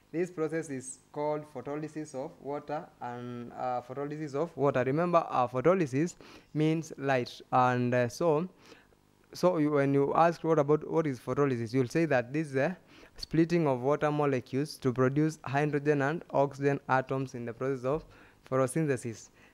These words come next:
And now from there, the hydrogen atoms that are produced by the splitting of water enter the dark stage, while oxygen is released in the atmosphere or used by a plant for, um, processes like, um, respiration.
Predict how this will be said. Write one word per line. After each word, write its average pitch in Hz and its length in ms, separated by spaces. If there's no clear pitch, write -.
And 139 220
now 180 140
from 156 220
there, 180 240
the 139 120
hydrogen 147 560
atoms 151 460
that 131 100
are 127 140
produced 143 680
by 123 200
the 120 220
splitting 156 500
of 123 120
water 147 440
enter 147 220
the 127 120
dark 143 280
stage, 151 340
while 127 320
oxygen 143 460
is 120 120
released 135 380
in 123 120
the 120 80
atmosphere 143 640
or 147 280
used 139 460
by 123 120
a 120 120
plant 135 440
for, 120 540
um, 117 680
processes 131 460
like, 117 400
um, 117 400
respiration. 123 800